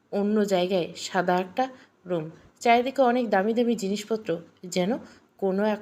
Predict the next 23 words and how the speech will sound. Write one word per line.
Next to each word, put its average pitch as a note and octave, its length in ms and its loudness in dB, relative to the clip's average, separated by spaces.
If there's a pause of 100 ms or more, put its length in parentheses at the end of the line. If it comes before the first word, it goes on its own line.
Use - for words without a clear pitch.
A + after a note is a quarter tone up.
প্রাসাদের G#3 520 0
ঘরে G#3+ 280 2
আছে F#3+ 260 -6
পালক। D#3+ 320 -2 (440)
তার A#3+ 140 0
শরীরের C4+ 440 4
পোশাকটাও C4 520 0
চেঞ্জ। B3+ 420 0 (440)
কে B3 140 2
করলো B3+ 380 4
এগুলো F#3+ 340 0
ভাবতে G3+ 420 -4
ভাবতে A3 400 0 (340)
মনে F#3 240 -2
পড়লো A3 220 -2
কিছুক্ষণ G#3+ 460 -4
আগের E3 300 -2
কথা। D#3+ 320 -8 (460)
আজ, G3 340 -4 (500)
আমার G#3 300 -2
তো D4 80 4
আজ C4 180 2
বিয়ে, A#3+ 400 2